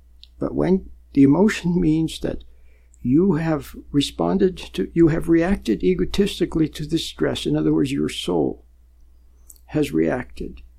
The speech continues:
with resentment or excitement to some temptation or something that stands in for temptation.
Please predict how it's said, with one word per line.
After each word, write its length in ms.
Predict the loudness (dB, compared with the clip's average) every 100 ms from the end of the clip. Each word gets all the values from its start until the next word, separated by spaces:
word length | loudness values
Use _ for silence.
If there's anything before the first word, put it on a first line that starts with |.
| -4
with 200 | -2 0
resentment 540 | -2 0 -2 -2 -4 -2
or 140 | -2
excitement 560 | -4 -4 -4 -2 -6 -6
to 100 | -8
some 260 | -4 -4
temptation 800 | -2 -4 -2 0 0 -2 -10 -14 -4
or 120 | -4
something 440 | -2 -2 2 2
that 160 | 0 -4
stands 440 | -4 0 2 2
in 160 | 2 0
for 140 | -2
temptation. 720 | -4 -2 -2 -2 -4 -4 -10